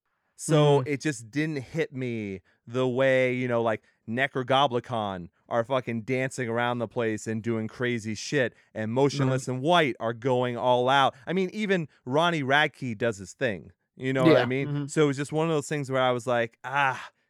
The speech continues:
Speaker 1: there was something missing here." I expected way more, like, crowd participation or something, and it just wasn't there.
Speaker 3: I can
Speaker 2: Uh-huh.
Speaker 3: see that.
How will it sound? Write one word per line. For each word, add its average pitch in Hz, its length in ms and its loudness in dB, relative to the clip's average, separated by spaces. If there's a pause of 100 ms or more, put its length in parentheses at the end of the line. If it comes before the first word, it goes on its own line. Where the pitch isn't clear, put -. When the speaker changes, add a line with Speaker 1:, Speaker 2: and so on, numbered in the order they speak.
Speaker 1:
there 135 180 0
was 127 120 -4
something 147 520 -4
missing 139 380 -4
here." 120 240 -2
I 110 80 0
expected 139 580 -4 (340)
way 135 480 0
more, 127 760 0 (640)
like, 117 260 -2
crowd 127 680 0
participation 127 1080 -8
or 95 100 -8
something, 120 600 -6
and 104 100 -4
it 104 60 -6
just 104 220 -8
wasn't 95 300 -6
there. 67 240 -16 (720)
Speaker 3:
I 156 120 -2
can 165 140 2
Speaker 2:
Uh-huh. 127 180 0
Speaker 3:
see 123 60 -2
that. 117 300 -4